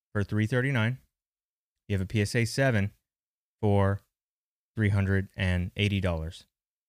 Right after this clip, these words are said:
The difference is, is one is graded, one is not. You have to take a chance on this raw one to grade at least a seven, which is pretty hard to do with vintage cards.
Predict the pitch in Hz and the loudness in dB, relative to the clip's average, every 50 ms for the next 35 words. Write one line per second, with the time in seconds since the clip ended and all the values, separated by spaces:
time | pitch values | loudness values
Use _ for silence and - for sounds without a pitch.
0 | _ _ _ _ _ _ _ _ _ _ _ _ _ _ _ _ _ _ _ _ | _ _ _ _ _ _ _ _ _ _ _ _ _ _ _ _ _ _ _ _
1 | _ _ _ _ _ _ - 104 95 107 131 123 - 135 110 - 120 107 107 104 | _ _ _ _ _ _ -8 -6 0 0 0 2 2 0 0 2 2 2 2 2
2 | 101 - 107 107 98 92 95 98 107 113 113 107 98 113 107 107 104 107 101 101 | 0 -2 -4 -4 -4 -2 0 0 2 2 2 2 2 0 2 2 2 0 0 -2
3 | 95 95 95 95 90 92 98 98 98 92 85 - _ _ _ _ _ _ - 104 | -2 -2 0 -2 -2 0 0 0 0 0 -2 -6 _ _ _ _ _ _ -2 0
4 | 113 120 135 135 - - 107 - - 107 - 98 - - - 139 135 120 110 - | 2 4 2 2 0 -2 -4 -2 -2 -2 -2 -2 -6 -4 -2 0 0 0 0 -2
5 | - - 107 101 101 95 104 107 104 107 120 117 104 98 95 92 92 - _ _ | -4 -6 -4 -2 -4 -4 -2 0 2 2 4 4 4 2 0 0 -2 -6 _ _
6 | _ _ _ _ _ _ _ _ _ _ _ _ _ _ _ _ - - 127 110 | _ _ _ _ _ _ _ _ _ _ _ _ _ _ _ _ -2 0 0 0
7 | 104 107 110 107 107 107 101 95 95 - 110 101 78 101 104 107 101 - - 104 | 2 4 6 6 6 6 4 2 0 -2 -4 -4 -2 -2 -2 -2 -2 -4 -6 -8
8 | - - 117 117 110 101 95 95 98 - 113 104 - - 117 117 113 107 107 107 | -4 -2 0 0 0 0 0 -2 -2 -2 -4 -6 -2 -2 -2 0 0 2 2 0
9 | 107 104 - 107 98 104 101 98 95 95 98 101 95 - - 98 95 87 - 92 | 0 0 -2 -2 0 2 2 2 2 0 0 -2 -6 -6 -4 -6 -6 -4 -4 -6
10 | 90 - - 135 151 151 113 87 85 - - | -8 -4 -2 0 0 2 0 -2 -4 -8 -16